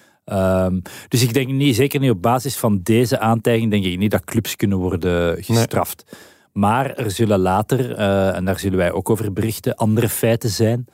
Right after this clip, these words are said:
Speaker 2: Oké.
Speaker 1: Eh, ja, we kennen natuurlijk de matchfixing, maar, eh, ja, er zijn ook de zwartgeldbetalingen geweest
Speaker 2: Die
Speaker 1: aan
Speaker 2: twee
Speaker 1: trainers
Speaker 2: maanden,
Speaker 1: bijvoorbeeld.
Speaker 2: en twee maanden geleden kwam dat ook in de krant, een lijst met stevige bedragen,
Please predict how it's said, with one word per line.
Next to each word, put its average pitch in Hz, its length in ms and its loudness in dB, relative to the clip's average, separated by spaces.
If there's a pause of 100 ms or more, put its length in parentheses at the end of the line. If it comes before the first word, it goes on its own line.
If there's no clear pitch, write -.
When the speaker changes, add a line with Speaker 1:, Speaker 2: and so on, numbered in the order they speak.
(120)
Speaker 2:
Oké. - 220 -4 (140)
Speaker 1:
Eh, 98 360 0
ja, 92 180 -2
we 101 80 -6
kennen 104 260 0
natuurlijk 95 280 -2
de 90 60 -2
matchfixing, 117 680 -4
maar, 98 360 2
eh, 92 340 -2 (140)
ja, 101 240 -2
er 98 160 -4
zijn 92 220 -2
ook - 260 -4 (500)
de 90 460 -2
zwartgeldbetalingen 101 1200 -2
geweest 101 420 2
Speaker 2:
Die - 80 -2
Speaker 1:
aan 107 120 2
Speaker 2:
twee 123 180 0
Speaker 1:
trainers 117 320 2
Speaker 2:
maanden, 113 160 4
Speaker 1:
bijvoorbeeld. 110 460 2
Speaker 2:
en 151 80 4
twee 131 220 2
maanden 117 240 2
geleden 107 320 2
kwam 107 460 0
dat 110 180 0
ook 123 160 0
in 127 60 4
de 107 80 2
krant, 120 320 0
een 107 260 0
lijst 113 300 0
met 110 100 0
stevige 110 380 0
bedragen, 120 680 0